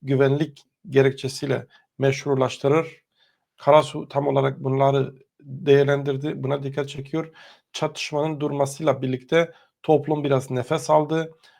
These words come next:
Kürt sorunu konuşulur hale geldi. Tırnak içerisinde yine terör gerekçesiyle her şeyin bastırıldığı iklim kısmen de olsa geri durdu, geri çekildi. Birincisi bu.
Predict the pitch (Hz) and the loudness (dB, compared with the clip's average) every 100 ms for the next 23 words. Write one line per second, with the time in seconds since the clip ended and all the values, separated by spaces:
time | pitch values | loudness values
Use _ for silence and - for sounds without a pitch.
0 | _ - 170 - - 139 135 139 139 139 | _ -2 0 0 0 0 2 -2 -2 -2
1 | 139 147 156 143 151 151 156 156 160 165 | -2 -2 0 2 2 2 0 -2 -2 -4
2 | - _ _ - 156 156 - 143 135 - | -8 _ _ -2 0 0 0 -2 -2 -2
3 | 139 143 139 135 139 151 147 139 139 135 | 0 0 -2 -2 -2 0 -2 -2 -4 -10
4 | - 147 156 156 - _ - 143 - 143 | -6 -2 -2 -6 -20 _ -2 -2 -2 -4
5 | 135 131 - 143 135 135 160 147 139 - | 0 -2 -2 -4 -2 -2 -6 -6 -10 -2
6 | 170 175 175 _ _ - 170 147 139 139 | -2 -2 -6 _ _ -12 -10 -2 0 2
7 | 135 131 120 175 185 185 _ _ 135 127 | 0 0 2 6 6 2 _ _ -6 2
8 | 139 151 - - _ _ _ 131 127 123 | 4 2 -2 -12 _ _ _ 0 0 0
9 | 151 131 139 139 127 - 120 143 160 131 | -2 0 0 0 -6 -6 -6 -6 -4 -2
10 | 131 139 135 190 156 - | -2 -4 -4 -4 -2 -6